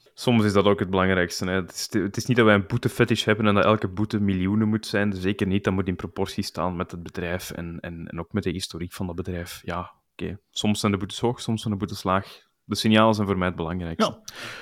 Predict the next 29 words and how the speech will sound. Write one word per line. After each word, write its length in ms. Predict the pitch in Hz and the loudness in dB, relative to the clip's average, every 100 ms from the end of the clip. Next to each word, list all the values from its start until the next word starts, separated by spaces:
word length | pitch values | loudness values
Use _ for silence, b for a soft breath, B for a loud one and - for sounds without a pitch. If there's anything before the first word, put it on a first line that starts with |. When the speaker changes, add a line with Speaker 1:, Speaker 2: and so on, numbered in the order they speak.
| B B _ _ | B B _ _
Speaker 2:
Misschien 520 | - 185 160 147 - | 2 6 6 4 -6
heel 200 | - 196 | 0 2
kort 180 | 233 208 | 4 2
corrigeren, 580 | - 190 160 185 185 185 | 4 4 6 4 4 2
want 160 | 135 131 | 0 -4
ik 120 | - | -2
zei 180 | 139 131 | 0 2
wel 120 | 127 | 2
zo 100 | 127 | 4
mooi 260 | 123 123 | 4 2
dat 120 | 120 113 | 2 -2
het 100 | 120 | -2
een 100 | 143 | 0
overheidsinstantie 720 | 156 139 135 123 139 131 117 | 2 2 0 -2 -2 -2 -4
is, 100 | 117 | -2
maar 200 | 117 113 | 0 4
nu 240 | 135 135 | 4 4
ik, 380 | 131 135 - - | 2 -2 -8 -8
eh, 240 | 107 120 107 | -6 -4 -2
met 120 | 107 | -2
een 80 | 110 | -2
schuin 280 | - 135 123 | 0 0 0
oog 60 | |
nog 100 | 113 | 0
eens 120 | 104 107 | 0 0
even 260 | 107 - | -4 -6
kijk 360 | - 127 120 - | -4 -2 -2 -2
naar 540 | 107 104 101 98 - 113 | 0 0 -2 -4 -8 -8
de 800 | 101 95 92 90 85 90 92 | -6 -4 -6 -8 -10 -12 -14